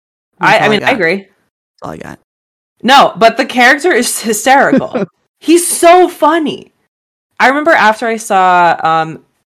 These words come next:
Speaker 2: I did go to see, oh God, I'm not gonna remember what it is.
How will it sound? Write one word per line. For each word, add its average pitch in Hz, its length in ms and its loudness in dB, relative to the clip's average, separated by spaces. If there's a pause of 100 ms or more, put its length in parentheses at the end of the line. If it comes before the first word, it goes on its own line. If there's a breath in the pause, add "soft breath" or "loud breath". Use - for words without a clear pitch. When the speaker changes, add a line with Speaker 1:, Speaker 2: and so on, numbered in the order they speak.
(460)
Speaker 2:
I 196 60 -10
did 247 180 -8
go 311 100 -8
to 311 100 -8
see, 208 600 -4 (160)
oh - 460 -16
God, 160 300 -2
I'm 170 100 -4
not 175 140 -8
gonna 143 100 -12
remember 139 160 -12
what 143 140 -6
it 143 80 -6
is. 143 340 -8